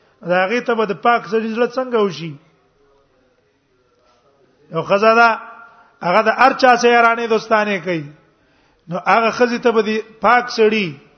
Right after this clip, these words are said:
چې صحیح فطرت والا انسان وي، د هغه به ته زړه څنګه وشي؟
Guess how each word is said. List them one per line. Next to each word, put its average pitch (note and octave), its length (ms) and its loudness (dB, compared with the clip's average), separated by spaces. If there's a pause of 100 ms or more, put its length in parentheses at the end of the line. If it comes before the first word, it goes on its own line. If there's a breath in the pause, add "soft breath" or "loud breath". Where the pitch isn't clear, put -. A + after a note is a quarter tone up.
(480)
چې - 260 -18
صحیح A#3+ 400 -4
فطرت G#3+ 400 0
والا A3 200 4
انسان G#3+ 480 -2
وي، A3 100 -4
د G#3 40 0
هغه G#3+ 180 2
به G#3+ 100 -4
ته G#3 100 -6
زړه A3 180 -4
څنګه A#3+ 260 -6
وشي؟ E3+ 360 -2